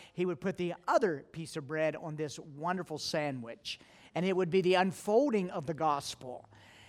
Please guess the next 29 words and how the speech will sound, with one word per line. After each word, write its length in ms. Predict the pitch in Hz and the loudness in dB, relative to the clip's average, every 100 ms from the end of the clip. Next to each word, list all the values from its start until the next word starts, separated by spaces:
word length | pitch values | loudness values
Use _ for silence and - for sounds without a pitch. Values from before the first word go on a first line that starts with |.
| - | -4
and 120 | - 175 | 0 4
the, 80 | |
and 320 | 175 180 196 180 | 6 6 4 0
the 120 | 180 | 4
application 800 | 220 185 - 185 226 214 190 175 | 4 2 -8 -2 -2 -2 -10 -10
of 80 | 160 | -12
what 120 | - | -12
Christ 360 | 190 190 170 | -4 -4 -4
has 160 | 165 131 | -12 -10
done 340 | 175 196 175 | 0 0 0
to 100 | 156 | -6
the 120 | 156 151 | -12 -10
believing, 480 | 160 160 151 139 - - - _ | -8 -8 -8 -10 -14 -20 -20 _
uh, 280 | - 143 143 | -10 -6 -6
sinner. 680 | 147 - 202 185 127 113 - - | -8 -8 -4 -4 -6 -12 -16 -14
And 100 | 156 | -4
so 140 | 202 | 0
we 120 | 185 185 | 0 0
see 340 | - 247 240 | 2 6 6
then 240 | 196 196 - - - | 6 4 2 -10 -6
this 200 | 175 - | -6 -6
wonderful, 840 | 139 160 233 277 254 262 247 247 | -6 6 6 6 -2 2 4 2
logical 800 | 190 175 185 226 220 214 226 208 | -2 -2 4 4 4 -2 2 2
way 340 | 190 220 208 185 | 6 8 8 6
that 100 | 170 | 0
he 160 | 160 202 | -2 -4
has 180 | 143 | -4
laid 320 | 160 202 208 202 | 0 4 4 6
out, 420 | 202 185 156 | 8 8 6